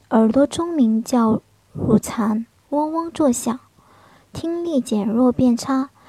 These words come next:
你看老年人肾虚，肾虚之后，很多人都变得耳背了。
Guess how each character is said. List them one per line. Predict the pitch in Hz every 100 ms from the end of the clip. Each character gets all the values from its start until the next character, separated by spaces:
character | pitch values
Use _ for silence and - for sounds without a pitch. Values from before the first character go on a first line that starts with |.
| - _
你 | 247 233
看 | 330 311
老 | 262 226
年 | 226 277
人 | 262 277
肾 | - 277
虚， | - 269 - -
肾 | - 294
虚 | 269 277 277
之 | -
后， | 294 311 233 - - -
很 | - 214 214
多 | 285 311
人 | 269
都 | 285 302
变 | 302
得 | 269 233
耳 | 254 208
背 | - 262 247
了。 | 226